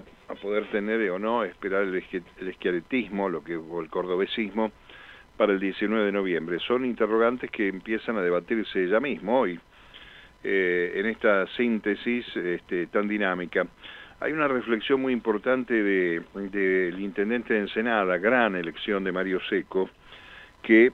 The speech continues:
mm, este, tiene este dato. Eh, Unión por la Patria ganó la categoría presidente en trece provincias.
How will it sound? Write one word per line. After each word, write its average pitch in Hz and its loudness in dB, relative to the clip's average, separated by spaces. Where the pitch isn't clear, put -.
mm, 101 2
este, 87 2
tiene 120 4
este 120 2
dato. 101 4
Eh, 95 2
Unión 127 0
por 131 0
la 107 4
Patria 135 -2
ganó 117 2
la 95 4
categoría 107 4
presidente 110 0
en 104 2
trece 143 4
provincias. 87 0